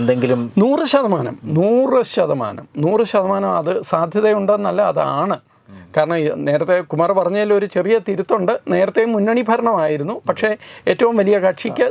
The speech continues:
Speaker 2: സ്വന്തമായിട്ട് ഭൂരിപക്ഷം ഉണ്ടായിരുന്നു. ഇപ്പോൾ ഏറ്റവും വലിയ കക്ഷിക്ക് സ്വന്തമായിട്ട് ഭൂരിപക്ഷത്തിന് അല്പം കുറവുണ്ടെങ്കിലും അതേ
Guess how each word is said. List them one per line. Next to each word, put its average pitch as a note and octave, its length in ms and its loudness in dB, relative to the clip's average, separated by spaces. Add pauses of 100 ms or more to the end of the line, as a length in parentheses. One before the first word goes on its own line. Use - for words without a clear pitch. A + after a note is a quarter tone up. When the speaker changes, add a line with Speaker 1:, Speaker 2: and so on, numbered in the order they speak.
(140)
Speaker 2:
സ്വന്തമായിട്ട് G#3+ 480 0 (100)
ഭൂരിപക്ഷം A#3 480 0
ഉണ്ടായിരുന്നു. - 360 -8 (260)
ഇപ്പോൾ F3 240 2 (320)
ഏറ്റവും A#3 260 0
വലിയ A3 180 2
കക്ഷിക്ക് G#3 380 -4
സ്വന്തമായിട്ട് G#3 540 0
ഭൂരിപക്ഷത്തിന് G#3 580 0
അല്പം A#3 240 -2
കുറവുണ്ടെങ്കിലും G#3+ 680 0 (360)
അതേ B3 140 2